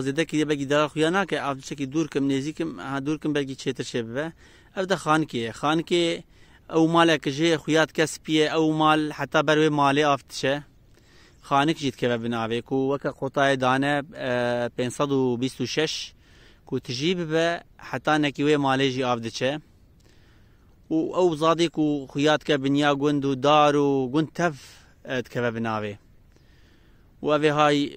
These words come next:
binya wî bêjim ev çemê xanikê bû, tev binê avê de. Û Ridwanê, Wisa û Dûşayê jî dera ku vêga a xuya dike nava avê de, tev çemê Dûşayê bû, çemê Bazîwanê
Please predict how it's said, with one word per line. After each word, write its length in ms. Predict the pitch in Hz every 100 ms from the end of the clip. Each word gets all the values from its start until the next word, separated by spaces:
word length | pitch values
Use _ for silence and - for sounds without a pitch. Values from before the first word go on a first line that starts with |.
| 117 123
binya 280 | 135 147 151 143
wî 80 | 147 139
bêjim 220 | 139 147
ev 80 | 139 -
çemê 200 | 147 147 -
xanikê 380 | 131 131 143 135
bû, 240 | 135 139 127 -
tev 140 | - 143 123
binê 180 | 135 131 120
avê 220 | 117 113
de. 340 | 117 117 120 120 _ _ _ _ _ _ _ _ _ _ -
Û 80 | 135 135 131 131 131
Ridwanê, 600 | 139 139 147 147 143 139 143
Wisa 640 | 139 139 - 135 135 139 139
û 20 | 135
Dûşayê 460 | 131 127 151 143 139
jî 140 | 127 135 131 131 127 123
dera 240 | 139 147
ku 120 | 131 139
vêga 240 | 135 131 135 120 139
a 40 |
xuya 280 | 127 139 127
dike 220 | - 127
nava 260 | 123 127 127 123
avê 220 | 120 123
de, 100 | 123
tev 220 | 117 143 120 123 127 131 135
çemê 200 | 143 143 127
Dûşayê 420 | 123 143 131 127 123
bû, 140 | 131
çemê 260 | - 135 131 127
Bazîwanê 560 | 127 123 131 135 131